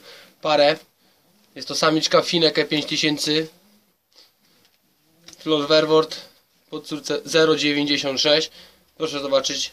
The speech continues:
na jej oczko. Piękna samica, smukła, szybki gołąb przede wszystkim. Oto jej skrzydło.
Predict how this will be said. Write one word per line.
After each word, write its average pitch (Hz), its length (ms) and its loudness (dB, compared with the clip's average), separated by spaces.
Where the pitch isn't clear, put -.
na 120 120 -10
jej 123 180 -4
oczko. 156 600 -4
Piękna 135 320 -8
samica, 147 640 0
smukła, 156 520 2
szybki 165 440 2
gołąb 151 300 4
przede 139 260 -2
wszystkim. 165 500 -4
Oto - 160 -14
jej 131 120 -6
skrzydło. 156 640 4